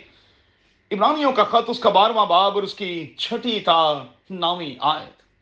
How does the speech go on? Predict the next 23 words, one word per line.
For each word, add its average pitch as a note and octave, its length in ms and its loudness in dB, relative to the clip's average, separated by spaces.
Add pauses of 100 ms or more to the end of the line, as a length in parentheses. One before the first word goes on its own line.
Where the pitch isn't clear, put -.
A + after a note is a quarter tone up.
(440)
آج - 120 -8
صبح B3 300 2
کے B3+ 80 0
لیے A3+ 200 2
ہمارا G3+ 320 2
مضمون G3 380 -4
ہوگا F3+ 560 2 (680)
Correct G#3+ 300 -2 (760)
yourself F#3 560 -4 (460)
first۔ - 340 -4 (1300)
No D4 80 0
doubt D4 240 2
کہ D4 80 0
زندگی C4 360 -2
میں A#3 240 0
آگے A3+ 280 4
بڑھنے G#3+ 380 2
کے G3+ 120 -4
لیے G#3 540 4 (460)
انسان A3 720 -4 (160)
چاہیے F#3 540 -2
ہوتے E3 320 -6
ہیں، - 220 -12